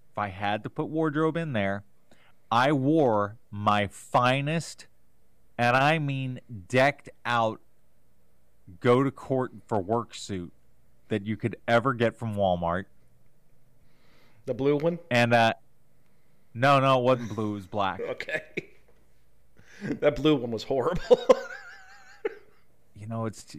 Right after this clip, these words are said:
Speaker 1: you know, it's crazy.
Speaker 2: You still have it?
Speaker 1: I did up until about two years ago,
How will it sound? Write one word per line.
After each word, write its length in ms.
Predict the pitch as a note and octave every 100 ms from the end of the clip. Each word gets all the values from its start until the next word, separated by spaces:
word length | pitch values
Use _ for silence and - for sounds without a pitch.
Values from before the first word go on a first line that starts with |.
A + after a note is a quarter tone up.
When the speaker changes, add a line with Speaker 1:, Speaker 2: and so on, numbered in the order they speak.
| F#2+
Speaker 1:
you 80 | G2
know, 160 | G2+
it's 100 | G2+ -
crazy. 440 | G2+ F#2 F#2+ G2+ -
Speaker 2:
You 80 | A#2
still 160 | - A#2+
have 240 | A2 G#2+
it? 120 | A2 - - - - - - - - - - - - - - - -
Speaker 1:
I 140 | G2+ G2
did 440 | - G2+ G#2 A#2
up 160 | F2 G2+
until 240 | G2 G2+
about 240 | F#2 F#2+ F2+
two 120 | G#2
years 300 | G2 G2 G2+
ago, 480 | G#2+ G#2 G#2+ A2